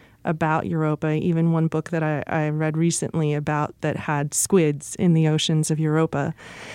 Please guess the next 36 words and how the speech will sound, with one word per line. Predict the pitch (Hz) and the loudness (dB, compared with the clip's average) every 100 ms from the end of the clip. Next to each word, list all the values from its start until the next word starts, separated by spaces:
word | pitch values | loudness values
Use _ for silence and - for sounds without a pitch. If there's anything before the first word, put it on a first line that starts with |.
| - | -10
And | - 214 208 | 2 4 4
so | 208 196 | 2 2
if | 220 | 2
you | 220 | 4
use | 220 254 311 269 | 6 6 6 4
your | 269 | 4
imagination, | 233 208 202 190 185 - 151 151 - - - - | 6 6 4 4 4 2 0 -2 -6 -16 -20 -4
it | 196 - | -4 0
could | 220 196 | 2 4
be | 196 196 | 4 4
a | 170 | 4
very | 170 180 185 175 | 2 2 2 2
interesting | 185 - 190 - 160 | 2 2 -2 0 2
environment. | 156 151 165 165 156 - - - _ _ _ _ _ _ _ | 2 2 2 2 0 -4 -12 -20 _ _ _ _ _ _ _
Where | 196 214 226 226 | 4 6 6 4
life | 220 202 - | 4 2 0
could | 202 | 0
live | 196 190 | 2 0
could | - 202 185 | 0 -2 -2
either | - 247 277 247 | 2 4 4 2
be | 214 214 | 4 2
at | - 107 | 2 -2
the | 202 | -2
black | 185 180 180 | 0 -2 -2
smokers | - 185 180 170 170 | 0 2 2 0 0
at | 170 | -2
the | 160 | -2
bottom | 160 170 175 | -2 0 0
surface, | 170 180 170 165 - - | 2 0 0 -4 -4 0
or | 302 294 175 151 160 - - - - - _ - | 4 4 4 0 -4 -14 -20 -20 -20 -20 _ 0
if | 262 - | 0 0
there | - 233 214 | 0 2 2
is | 214 226 190 | 2 2 0
a | |
current | - - 220 208 190 | -4 0 4 4 2
exchange | 180 - - 202 196 175 170 | -4 -4 2 4 6 6 2